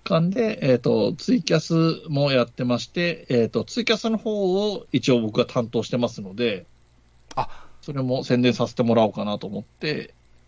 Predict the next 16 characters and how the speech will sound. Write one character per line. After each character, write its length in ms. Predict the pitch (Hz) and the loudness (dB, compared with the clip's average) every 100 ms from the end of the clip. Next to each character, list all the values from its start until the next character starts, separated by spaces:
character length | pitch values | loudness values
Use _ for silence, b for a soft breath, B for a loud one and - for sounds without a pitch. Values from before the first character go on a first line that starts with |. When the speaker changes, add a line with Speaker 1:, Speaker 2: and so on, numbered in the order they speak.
| _ _ _ _ - | _ _ _ _ -6
Speaker 2:
は 180 | 135 | -4
い。 40 | - | 0
Speaker 1:
え 760 | 131 120 117 113 110 104 113 - | 4 4 4 2 0 0 0 0
ー、 40 | 165 | -2
一 340 | - - 285 | -2 -2 2
応 220 | 269 240 | 4 4
基 220 | 196 - 226 | 2 2 2
本 420 | 302 320 311 294 | 2 -2 -2 0
の 160 | 294 | 0
ル 80 | 285 | 2
ー 180 | 277 269 | 2 2
ル 120 | 262 | 0
と 140 | 262 247 | 0 -2
し 80 | |
て 180 | - 233 | -2 0
は、 460 | 190 185 190 185 | 2 4 6 4